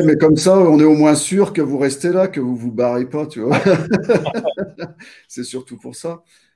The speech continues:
Euh... ouais, toi, Roland, toi, je sais que tu bosses de plus en plus avec, euh, avec des chefs, parce que quand on s'est rencontrés, euh, il y a quelques années, bon, il y en avait deux, trois, tu vois, comme ça.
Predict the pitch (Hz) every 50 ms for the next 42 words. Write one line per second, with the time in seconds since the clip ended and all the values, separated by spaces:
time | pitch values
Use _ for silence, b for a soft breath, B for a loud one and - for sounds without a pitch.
0 | _ _ - 117 123 123 123 120 120 120 117 117 107 - _ _ _ _ _ _
1 | _ _ _ _ - 117 123 127 135 135 - 131 123 110 127 131 139 147 143 143
2 | 131 113 104 120 120 - - 151 147 147 - - 127 120 117 117 117 117 117 -
3 | - - 107 107 120 123 123 101 104 107 107 - - 120 113 120 120 120 120 -
4 | 131 127 127 - 113 101 98 104 104 104 _ _ - - 104 92 92 92 87 87
5 | 95 95 90 - _ _ _ _ - 98 98 95 95 98 104 101 - - 139 127
6 | - - 110 - - 101 - 139 - - 117 110 - 120 110 107 113 110 - 113
7 | 113 - - - 123 123 127 127 127 123 113 104 104 101 101 98 b b b _
8 | - - 104 98 - 104 98 - - 104 95 107 107 117 120 127 135 139 139 107
9 | 95 104 104 101 95 92 92 95 92 104 98 92 101 101 98 - - 113 117 127
10 | 131 127 - 104 107 107 - 90 95 95 - 120 117 131 135 b